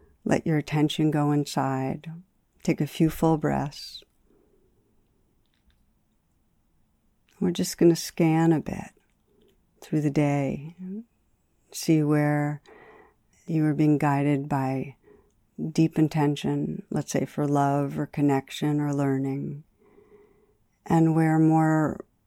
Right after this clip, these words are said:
from the intentions that are rooted in fear or craving.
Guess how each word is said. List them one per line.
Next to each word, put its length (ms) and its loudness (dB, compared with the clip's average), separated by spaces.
from 220 2
the 120 4
intentions 600 2
that 100 -2
are 80 0
rooted 340 2
in 160 0
fear 520 0
or 60 -6
craving. 760 -4